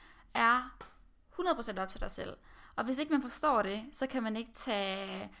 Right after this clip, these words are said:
charge over ens reaktioner. Så brug lige et øjeblik på, at lad det bundfæste sig, at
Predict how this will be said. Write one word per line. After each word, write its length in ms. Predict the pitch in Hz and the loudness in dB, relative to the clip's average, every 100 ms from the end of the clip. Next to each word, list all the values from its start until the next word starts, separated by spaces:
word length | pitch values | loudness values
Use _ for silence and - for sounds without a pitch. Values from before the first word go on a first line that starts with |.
| - | -10
charge 520 | - 233 208 220 - | 0 2 2 0 0
over 400 | 220 202 175 170 - - | 2 4 2 -2 -10 -12
ens 280 | - 190 185 | -8 -6 -6
reaktioner. 580 | 208 208 - 208 - - - _ | -8 -6 -6 -6 -6 -8 -20 _
Så 260 | - - 233 233 | -6 -2 -2 -2
brug 240 | 311 - | -4 -4
lige 540 | 269 269 285 294 311 - | -2 -2 -2 -2 -4 -2
et 80 | 254 | 0
øjeblik 340 | 254 285 277 | 0 -4 2
på, 120 | - 277 - | 8 8 8
at 260 | - - - - - - | -4 -6 -18 -20 -20 -20
lad 180 | - 240 | -8 -4
det 140 | 226 233 | -2 0
bundfæste 540 | 240 285 240 226 - | 0 0 -2 -4 -2
sig, 220 | - 226 202 - | 0 0 -2 -6
at 340 | 220 - - | -6 -6 -8